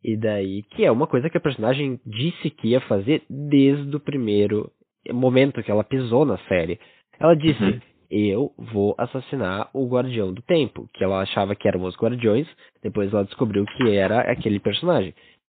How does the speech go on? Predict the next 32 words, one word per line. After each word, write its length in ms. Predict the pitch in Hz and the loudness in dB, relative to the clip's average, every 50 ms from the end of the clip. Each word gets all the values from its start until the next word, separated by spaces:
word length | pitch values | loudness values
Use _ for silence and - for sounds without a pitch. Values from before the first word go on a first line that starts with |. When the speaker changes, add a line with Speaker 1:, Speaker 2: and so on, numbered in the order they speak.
| _ _ - | _ _ -10
Speaker 1:
"Não 120 | - 113 | -6 -4
interessa, 580 | 120 120 - 185 160 147 160 190 - - - - - - - | 0 4 6 8 10 10 8 8 6 2 -6 -6 -6 -6 -4
vai 160 | 104 104 90 | -2 -2 0
morrer", 400 | 98 107 110 135 165 151 104 - - | 2 2 2 4 4 4 2 0 -4
na 140 | 107 98 95 | -6 -6 -4
percepção 600 | - 104 107 - - 117 - - - - 101 101 | -4 -6 -6 -4 -6 -8 -8 -6 -4 -4 -2 0
dela. 280 | 101 101 90 82 80 82 _ _ _ _ _ _ _ _ - | 0 0 0 0 -2 -4 _ _ _ _ _ _ _ _ -4
E 80 | 170 | -2
daí 380 | 180 190 208 196 151 147 175 - | 2 4 4 4 4 4 2 0
o 100 | - - | 2 2
Loki, 500 | 180 151 117 98 104 120 - - 180 180 | 4 4 6 6 4 2 0 -2 -4 -4
que 180 | - _ - 139 | -6 _ -10 -8
em 100 | 127 131 | -8 -6
tese 500 | - - 131 104 95 92 90 95 98 92 - | -2 0 2 2 2 2 0 -2 -4 -4 -2
era 180 | - 95 95 98 | -2 -2 -2 -2
pra 160 | - - 104 | -4 -6 -8
ser 120 | - - - | -8 -8 -10
um 160 | 85 80 78 | -10 -10 -10
anti-herói, 640 | 76 82 85 - - 156 160 151 135 123 127 131 135 - _ _ _ _ _ _ _ | -12 -12 -6 0 2 4 6 6 6 6 6 4 2 -2 _ _ _ _ _ _ _
que 100 | - 107 | -12 -12
em 60 | 107 | -10
tese 380 | 107 - 120 110 104 101 95 95 | -4 0 2 2 2 2 0 -2
era 160 | 90 92 90 | -4 -4 -4
pra 180 | - 101 98 | -4 -4 -4
ter 240 | 92 - - 104 98 | -4 -2 -4 -4 -4
motivações 720 | 95 92 92 - - 95 101 98 98 - - 82 78 85 - - | -4 -6 -6 -6 -6 -6 -6 -6 -6 -6 -8 -8 -10 -10 -12 -8
egoístas, 800 | - 95 95 95 101 113 120 120 147 170 - - - 90 87 90 _ _ _ _ _ _ _ _ - | -8 -6 -2 0 0 2 2 2 0 -2 -4 -6 -4 -4 -4 -4 _ _ _ _ _ _ _ _ 0
ele 160 | - 165 180 | 4 6 6
olha 180 | 165 160 180 175 | 8 6 6 4
e 20 | |
diz, 240 | 151 165 165 147 127 | 2 2 0 0 0
"Não, 300 | 127 123 127 127 170 - | -2 -2 -2 -2 -4 -4